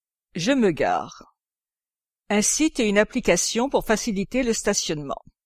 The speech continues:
Afin d'aller toujours dans le sens de la simplification de la vie des automobilistes, la ville de Charenton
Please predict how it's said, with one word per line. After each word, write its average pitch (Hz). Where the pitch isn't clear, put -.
Afin 294
d'aller 233
toujours 269
dans 170
le 180
sens 220
de 165
la 147
simplification 202
de 165
la 160
vie 190
des 156
automobilistes, 165
la 185
ville 254
de 175
Charenton 190